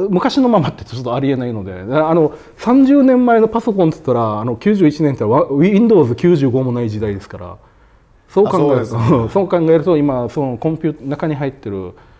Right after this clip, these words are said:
Speaker 1: あの、コンピューターっていうか、もうエーアイとかになるのかな、が、もうものすごく進化しててっていうやつなんですけど、それがちょっと原理っていうのを説明しておきましょう。
Speaker 2: あ、はい。
Speaker 1: はい。えーっと、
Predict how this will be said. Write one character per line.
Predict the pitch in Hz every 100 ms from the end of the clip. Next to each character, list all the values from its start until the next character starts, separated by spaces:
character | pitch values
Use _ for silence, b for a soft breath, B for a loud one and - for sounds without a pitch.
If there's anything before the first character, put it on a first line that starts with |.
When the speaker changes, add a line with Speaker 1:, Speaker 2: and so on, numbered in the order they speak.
| b b
Speaker 1:
あ | 110
の、 | 107
コ | 98 143
ン |
ピ | 135
ュ |
ー | 123
タ | 113
ー |
っ |
て | -
い |
う |
か、 | 95
も | 95
う |
エ | 131 135
ー | 123
ア |
イ | 120
と | 110
か |
に | 95
な | 92
る | 92
の |
か | 85 85
な、 | 104 - 156 143
が、 | 120
も | 107 104
う |
も | 92
の | 123
す | 123
ご | 107
く | -
進 | - 113
化 | 101 95
し | -
て | 92
て | 113 107
っ |
て | - 90
い |
う | 85 - B B B
や | 113
つ | 110
な |
ん | 92
で |
す | -
け | 95
ど、 | 98
そ | -
れ | 233
が | 226 220
ち | 226
ょ |
っ | 240
と | 139
原 | 208
理 | 247 208
っ |
て | - -
い | 110
う |
の | 95
を | 87 - b b b _
説 | 127 - 123
明 | 113
し | -
て | 107
お |
き | 95 92
ま |
し | 82
ょ | -
う。 | 69
Speaker 2:
あ、 | - _ - -
は | 92
い。 | 113 117 -
Speaker 1:
は | 104
い。 | 87 - - B B B B B -
え |
ー | 160 156 151
っ | 151
と、 | - 135 101 92